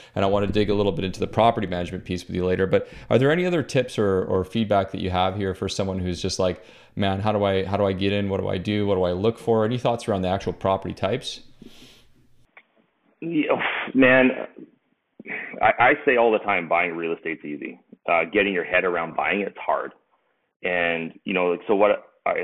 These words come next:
Speaker 2: see it all the time where someone who wants to get into real estate, what they'll do is they'll, they'll, they'll just start reading every real estate book out there. And they'll start following YouTube and get the free stuff. And they'll start listening to every podcast. There, there's a point where you,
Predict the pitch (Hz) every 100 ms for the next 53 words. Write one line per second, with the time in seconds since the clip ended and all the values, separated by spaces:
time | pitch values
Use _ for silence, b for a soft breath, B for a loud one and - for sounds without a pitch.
0 | - 120 107 95 87 98 92 85 82 -
1 | 95 90 87 85 87 85 82 80 80 80
2 | 80 82 82 80 78 85 80 80 82 -
3 | 92 90 - 92 90 90 104 85 92 92
4 | - 92 90 85 82 85 87 90 80 80
5 | 78 76 - - - B B B 90 92
6 | 92 117 - - 101 98 92 87 85 95
7 | 95 - 85 82 85 85 87 80 - 87
8 | 87 - 78 78 - 82 85 - 92 -
9 | 101 101 92 90 87 87 - 85 85 -
10 | 78 - B B B B B 110 - 110
11 | 110 107 - 151 165 120 110